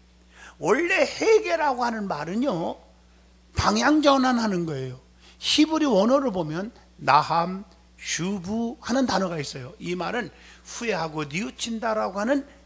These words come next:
출애굽기 십삼 장 십칠 절, 또 돌이킨다라고 하는 시편 백육 편 사십오 절의 말씀과 같은 뜻으로 예언서에 보면 아주 자주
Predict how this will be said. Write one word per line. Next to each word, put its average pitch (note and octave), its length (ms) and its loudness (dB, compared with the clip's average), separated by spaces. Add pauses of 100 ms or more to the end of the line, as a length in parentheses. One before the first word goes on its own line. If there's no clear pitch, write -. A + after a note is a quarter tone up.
출애굽기 F3+ 460 -6
십삼 D#3+ 400 -4
장 D3 160 -10
십칠 - 480 -6
절, - 180 -12 (380)
또 G#3+ 240 -2
돌이킨다라고 A#3 1200 0
하는 B3+ 300 2 (160)
시편 G#3 580 -4
백육 F3 480 -6
편 A#3+ 280 0 (180)
사십오 F3 880 -2
절의 A#3+ 280 0
말씀과 F#3 500 -4
같은 D#3+ 340 -10
뜻으로 G#3 680 0 (320)
예언서에 A3 680 2
보면 E3 380 -2 (220)
아주 A4 420 -4
자주 A3+ 540 -2